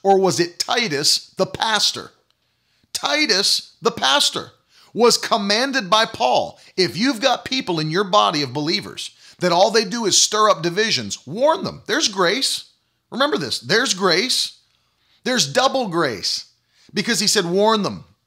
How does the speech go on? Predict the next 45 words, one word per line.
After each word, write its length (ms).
And 140
if 100
they 100
don't 220
listen, 340
warn 300
them 100
again. 440
Give 160
them 140
two 200
warnings." 560
It's 180
not 160
a 40
harsh 420
thing. 240
First 320
time 200
somebody 360
makes 300
a 40
mistake, 540
you 160
come 260
in 160
and 80
start 300
freaking 360
out. 220
No, 400
no, 380
there's 300
double 300
grace 340
there. 260
If 80
you 80
didn't 160
see 200
this, 200
that's 220
the 140
Holy 360
Spirit 760